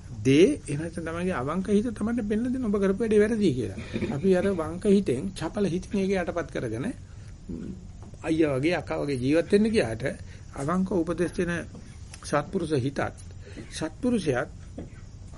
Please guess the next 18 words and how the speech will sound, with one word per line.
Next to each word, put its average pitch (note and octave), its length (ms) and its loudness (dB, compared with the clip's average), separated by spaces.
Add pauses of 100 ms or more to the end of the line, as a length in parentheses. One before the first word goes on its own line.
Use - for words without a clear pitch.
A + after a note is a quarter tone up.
(1120)
අවශ්‍ය - 260 -6
වෙලාවට G#3 320 4
මතු G3+ 200 4
කරලා E3 200 6
දෙනවා. C#3 300 4 (540)
නමුත් C#3 320 -4
අපි B2+ 240 -2
වැඩි C3+ 220 -2
ඡන්දේ B2+ 380 0 (480)
සත්පුරුෂ C3 480 -4
ධර්මය A#2 260 -2
යටපත් C3 380 -4
කරලා A3 360 0 (440)
අසත්පුරුෂය C#3+ 640 -4
දිනවල D#3 420 2 (500)
ඉතින් G#3+ 340 0
අපි A3 240 -2 (240)
දේශපාලන F3 640 2